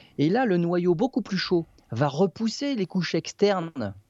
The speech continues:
dont j'arrête pas de dire qu'elles ne servent à rien, si ce n'est à faire une belle boule, une, une grosse étoile, mais c'est tout. Mais en repoussant ces couches externes-là, elles vont englober Vénus, elles vont englober, alors, Mercure d'abord, Mercure, Vénus, et on pense qu'elles vont arriver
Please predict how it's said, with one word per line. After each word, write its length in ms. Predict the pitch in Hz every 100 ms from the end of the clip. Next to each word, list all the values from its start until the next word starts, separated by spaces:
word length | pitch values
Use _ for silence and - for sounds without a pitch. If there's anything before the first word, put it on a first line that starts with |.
| -
dont 160 | 120
j'arrête 260 | 117 113 113
pas 140 | 120
de 60 | 113
dire 240 | 117 143
qu'elles 120 | - 120
ne 80 |
servent 280 | 110 135 113
à 40 | 117
rien, 240 | 127 135
si 160 | - 113
ce 100 | 135
n'est 60 |
à 80 | 113
faire 160 | 120 117
une 120 | 110
belle 160 | 127
boule, 260 | 107 120 117
une, 60 | 98
une 120 | 98
grosse 320 | 87 127 123
étoile, 400 | 131 - 127 120
mais 120 | 95
c'est 100 | -
tout. 240 | 139 254 180 - 202 180 -
Mais 120 | 160
en 80 | 190
repoussant 480 | 160 208 208 190 240
ces 140 | - 165
couches 260 | 202 185
externes-là, 600 | 160 - 170 151 147 139
elles 140 | - 131
vont 140 | 160
englober 340 | 160 147 135 123
Vénus, 400 | 135 190 349 190
elles 80 |
vont 160 | 135 139
englober, 400 | 139 135 135 120
alors, 200 | - 90
Mercure 380 | 110 117 - 165
d'abord, 280 | 117 127 247 151
Mercure, 360 | 147 - 254
Vénus, 440 | 220 151 240 302 - - - -
et 120 | 147
on 100 | 190
pense 240 | 185 294 -
qu'elles 120 | 185
vont 120 | 165
arriver 240 | 160 165